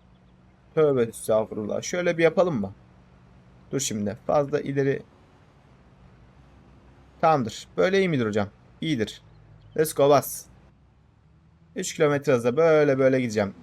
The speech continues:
Kenarlara taşarsa onları da artık taşır mıyız? Ne yaparız bilmiyorum hocam. Büyük ihtimalle taşırız, aynen öyle. Alırım bir kamyon daha. Bak şurada niye bıraktı mesela, onu anlamıyorum. Niye bıraktı orada?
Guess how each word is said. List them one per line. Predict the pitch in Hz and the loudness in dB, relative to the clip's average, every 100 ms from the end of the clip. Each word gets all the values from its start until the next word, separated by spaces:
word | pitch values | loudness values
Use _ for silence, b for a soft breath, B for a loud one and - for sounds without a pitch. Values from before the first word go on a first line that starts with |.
| - | -16
Kenarlara | - 165 156 156 151 | -6 0 2 4 4
taşarsa | 151 165 135 117 139 | 2 -2 0 -2 -4
onları | 139 135 127 | -2 -2 2
da | 127 | 4
artık | 123 127 - - - - _ - - | 4 0 -14 -20 -20 -20 _ -10 -6
taşır | 123 - 135 | -4 -2 -2
mıyız? | 131 131 127 123 120 120 117 - | -2 -2 0 0 0 -2 -6 -6
Ne | 131 | -2
yaparız | 127 123 117 120 117 | -2 0 -2 -2 -4
bilmiyorum | 117 110 101 | -4 -2 -2
hocam. | 101 101 95 - - - - - - - - - | -4 -4 -6 -14 -20 -20 -20 -20 -20 -20 -20 -12
Büyük | 143 139 | -8 -2
ihtimalle | 143 135 135 | 0 2 0
taşırız, | 123 - 104 | -2 -2 -2
aynen | 110 110 104 | 0 0 -2
öyle. | 104 95 95 - - - - 135 | -4 -6 -12 -20 -20 -20 -6 0
Alırım | 147 135 123 | 2 2 0
bir | 117 110 - - - | -2 -4 -8 -20 -4
kamyon | 120 113 107 104 | -2 -2 -2 -4
daha. | 113 110 - - - - - - - | -4 -6 -8 -20 -20 -20 -20 -14 0
Bak | 135 - | 0 0
şurada | 143 156 | -4 -2
niye | 156 165 | -2 0
bıraktı | 160 123 - | 2 2 0
mesela, | 107 104 101 98 | -8 -6 -4 -2
onu | 107 | -2
anlamıyorum. | 123 123 107 101 - - - - - - - - - - - - - - - - - | -4 -4 -4 -4 -8 -18 -20 -20 -20 -20 -20 -20 -20 -20 -20 -20 -20 -20 -20 -20 -10
Niye | 151 180 | -8 0
bıraktı | 156 120 117 | 2 2 0
orada? | 107 117 165 | 0 0 -4